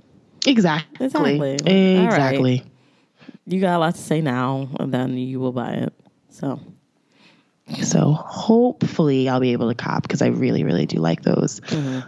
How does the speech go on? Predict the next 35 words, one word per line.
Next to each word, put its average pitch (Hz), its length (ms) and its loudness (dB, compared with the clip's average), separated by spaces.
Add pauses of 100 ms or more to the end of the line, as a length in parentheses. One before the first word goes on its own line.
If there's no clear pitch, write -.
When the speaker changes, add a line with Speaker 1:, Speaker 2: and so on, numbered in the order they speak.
(160)
Speaker 1:
a 135 100 0
lot. 117 400 0 (160)
Um, 120 680 0 (880)
yeah, - 180 0
I 113 60 0
just 123 160 -2
like 131 160 -2
the - 100 -2
pre-worn 123 1040 -2 (160)
look 123 280 -4
to - 140 -2
them. 120 400 -2 (200)
Speaker 2:
Mm-hmm. 135 340 -6 (800)
Speaker 1:
Like 123 320 -4
you've 127 180 -2
been 123 200 0
playing 120 260 0
basketball 120 520 -2
in 117 60 0
them 120 160 -2
for 127 140 0
years 120 280 0
or - 60 -2
some 151 200 -4
shit. 170 320 2 (600)
I - 40 2
don't 175 80 4
know. 160 140 2
I - 420 -20
think 170 140 0
it's 160 120 -2
dope. 156 260 2 (680)
Speaker 2:
Yeah. 349 180 0
Speaker 1:
We'll - 80 4
see. 240 240 2